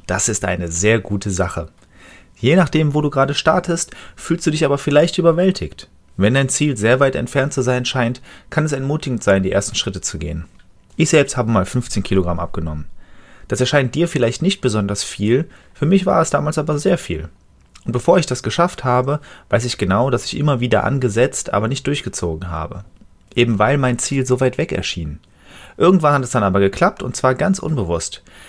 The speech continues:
Ich habe mich einfach mehr bewegt und dadurch abgenommen. Das habe ich hier auch schon immer wieder erzählt, das muss ich jetzt nicht wieder aufgreifen. Damit will ich gar nicht sagen, dass es für dich auch ganz einfach und unterbewusst funktionieren wird.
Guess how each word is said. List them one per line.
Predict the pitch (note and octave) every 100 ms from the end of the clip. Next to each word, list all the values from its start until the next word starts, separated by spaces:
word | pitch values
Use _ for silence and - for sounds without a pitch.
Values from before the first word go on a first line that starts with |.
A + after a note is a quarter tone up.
| -
Ich | -
habe | B2 C3
mich | A2+ A#2
einfach | A#2+ B2 G#2+ F#2
mehr | F#2+ F2
bewegt | E2+ D#2+ C#3+ G3 B2+
und | A2+
dadurch | G#2+ -
abgenommen. | G2 - E2+ D#2+ F2 -
Das | G#2+
habe | D3 D#3
ich | -
hier | A2+
auch | G2+
schon | G2+
immer | A2 G2+
wieder | F#2+ F2
erzählt, | - - C#3 D3 C#3+
das | G#2+ A2
muss | G#2+
ich | F#2+
jetzt | F#2
nicht | G2 -
wieder | G2 F#2+ E2
aufgreifen. | E2 - - E2 D#2 F2 - _ _ _ _ - - - - -
Damit | C#3+ D3
will | F#3+
ich | D3+
gar | G#2 G#2+
nicht | A#2 -
sagen, | F2+ G2+ A2+
dass | F#2+ -
es | -
für | G#2+
dich | G#2 -
auch | A#2 A#2
ganz | - G#2+ A#2+
einfach | - A#2+ - A2+
und | -
unterbewusst | B2+ B2+ G#2 F#2 G#2 -
funktionieren | G#2+ G2 A2+ A#2+ C3+ E2+
wird. | D#2 D2+